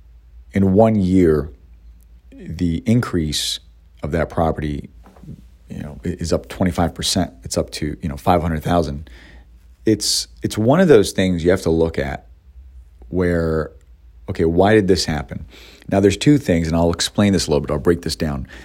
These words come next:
I tell everybody, it doesn't matter what the property sold for. That's irrelevant. What am I paying for it? What is the investor buying? Like, what am I getting? So even if you paid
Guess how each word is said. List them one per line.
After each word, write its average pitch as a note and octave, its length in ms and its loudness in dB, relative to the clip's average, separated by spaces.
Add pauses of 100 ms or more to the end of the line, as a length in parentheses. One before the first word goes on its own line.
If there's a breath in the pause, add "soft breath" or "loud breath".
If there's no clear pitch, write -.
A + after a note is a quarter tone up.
(200 loud breath)
I - 40 -6
tell A2+ 200 6
everybody, F2+ 380 4
it F#2 60 -2
doesn't G2+ 340 4
matter G2 280 6
what F2+ 140 2
the G2 60 -4
property E2 420 -2
sold D2+ 400 -2
for. - 300 -8 (340)
That's - 240 0
irrelevant. D#2 540 -2 (1120)
What E2+ 600 0
am F2+ 100 0
I F2+ 180 2
paying D#2 300 -8
for - 240 -8
it? - 140 -18
What F2+ 240 0
is A2+ 140 -4
the A2 100 0
investor E2+ 460 0
buying? D2 460 -6
Like, - 140 -12
what F2+ 220 2
am G2 100 2
I F2+ 120 2
getting? D#2+ 340 -4 (440 loud breath)
So F#2+ 140 2
even D3+ 220 6
if F#3 120 2
you C#3 100 0
paid F#2+ 500 2